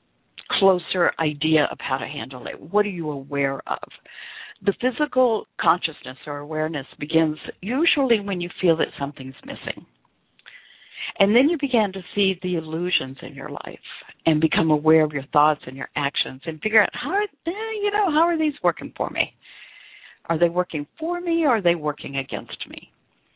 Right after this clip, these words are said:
Then you go into personal consciousness that we talked about last week, you know, digging the well, getting in that dark places of you.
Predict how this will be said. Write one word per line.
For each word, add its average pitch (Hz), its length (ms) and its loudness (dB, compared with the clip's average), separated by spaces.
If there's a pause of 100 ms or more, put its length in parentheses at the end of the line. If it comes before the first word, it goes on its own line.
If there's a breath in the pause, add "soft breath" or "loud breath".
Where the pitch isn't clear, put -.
(460 loud breath)
Then 302 180 8
you 311 120 2
go 233 340 2
into 196 460 -2
personal 254 440 -6
consciousness - 580 -8 (100)
that 160 120 2
we 175 100 -6
talked 156 320 0
about 151 280 0
last 131 440 -2
week, 190 260 2 (500 loud breath)
you 175 80 2
know, 160 120 8 (120)
digging 220 420 2
the 196 100 -8
well, 147 640 -2 (120)
getting 208 400 0
in 185 280 -6
that 147 320 -2 (1120)
dark 180 360 0 (520)
places 143 480 -2
of 131 180 -12
you. - 180 -12